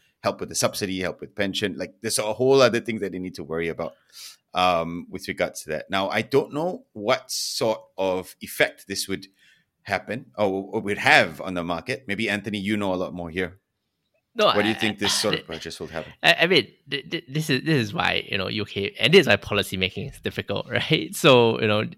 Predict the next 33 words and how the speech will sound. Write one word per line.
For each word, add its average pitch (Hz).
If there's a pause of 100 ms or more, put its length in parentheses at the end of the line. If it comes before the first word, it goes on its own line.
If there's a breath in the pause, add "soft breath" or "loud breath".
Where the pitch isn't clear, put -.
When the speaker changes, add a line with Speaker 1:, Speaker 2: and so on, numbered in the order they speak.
(120)
Speaker 2:
inflation 120
is 104
a 104
problem. 101
What 101
do 98
you 95
do? 87
You 98
raise 98
rates. -
You, 95
you 98
do 95
quantitative 101
tightening. 107 (380 loud breath)
You, 113
you 110
let, 101 (180)
you 107
know, 95 (280)
demand, 92 (840 soft breath)
you, 131
you 120
let 110
demand 101
get 113
lowered. 92
Um, 92
hopefully 107
your 101
politicians 95
don't 98